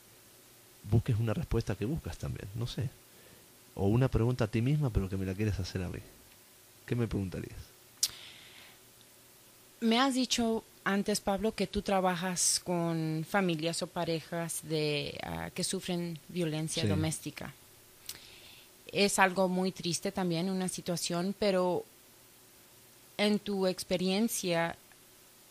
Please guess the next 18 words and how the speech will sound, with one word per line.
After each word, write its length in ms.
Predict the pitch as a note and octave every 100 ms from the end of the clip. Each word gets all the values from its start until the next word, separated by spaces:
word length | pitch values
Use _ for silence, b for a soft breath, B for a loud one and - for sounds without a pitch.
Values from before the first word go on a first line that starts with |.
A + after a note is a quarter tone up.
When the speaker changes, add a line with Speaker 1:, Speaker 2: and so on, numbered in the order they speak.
| - - - - -
Speaker 2:
¿piensas 520 | - A#3+ A#3+ C#4 C4+ -
que 120 | G#3+
vamos 320 | F#3 G3+ A3
avanzando 640 | G3+ F3+ F#3 F#3 E3+ F3 G3+ -
como 580 | F#3 F3 E3 D#3+ D3 - - - -
en 180 | G3 G3
e-, 160 | F#3 -
nuestra 360 | G3 F#3 F#3
gente, 300 | E3+ G3 F3+
los 180 | E3 E3+
hispanos 400 | G3+ - F3+ F#3
latinos, 800 | F3 E3+ G3 G3 G3+ - - - B B B B B
en 160 | G3+ G3
resolver 600 | F#3+ - G#3 G3+ A#3 C#4+ - - - - -
lo 140 | B3 B3
que 140 | A#3+
causa 500 | A3+ A3+ A#3 B3+ A3+
eso? 480 | B3 - C4+ C4